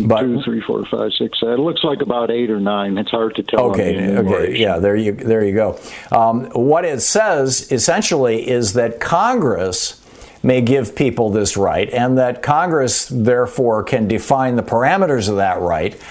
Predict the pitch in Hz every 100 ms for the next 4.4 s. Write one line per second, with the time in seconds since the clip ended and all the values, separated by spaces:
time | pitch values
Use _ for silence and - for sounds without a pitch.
0 | - - 110 120 117 113 110 123 117 117
1 | 120 120 123 127 139 135 139 113 135 120
2 | 113 120 110 107 117 120 107 92 92 113
3 | 110 110 113 110 - - 107 104 139 -
4 | 135 104 98